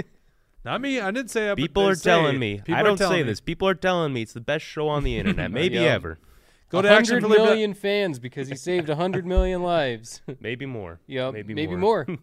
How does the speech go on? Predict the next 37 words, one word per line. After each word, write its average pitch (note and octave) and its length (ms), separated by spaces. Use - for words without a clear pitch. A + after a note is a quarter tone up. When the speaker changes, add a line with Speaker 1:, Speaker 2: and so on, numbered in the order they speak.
Speaker 1:
<laughs> E3 100
Action. D#3 400
Speaker 3:
Worldwide. C3 260
Speaker 1:
Yeah, B2 180
we A#2+ 120
should B2 180
have, A#2+ 200
like, G#2 220
we A2+ 140
should A#2+ 160
have G#2+ 120
a G2+ 60
tally A2+ 340
on G#2+ 120
our G2+ 100
thing, A2+ 360
how A2 200
many A#2+ 120
lives A2 480
Trump - 280
saved, A#2 360
and A2 80
it - 20
just, A2+ 260
it, G#2+ 80
like, G#2+ 200
keeps - 240
going G#2+ 240
up, B2 180
you B2+ 60
know? C3+ 200
Speaker 2:
<laughs> - 240
Speaker 1:
Action D3 440
for E3 120
Liberty D#3 440
dot C#3+ 360
com. C3+ 520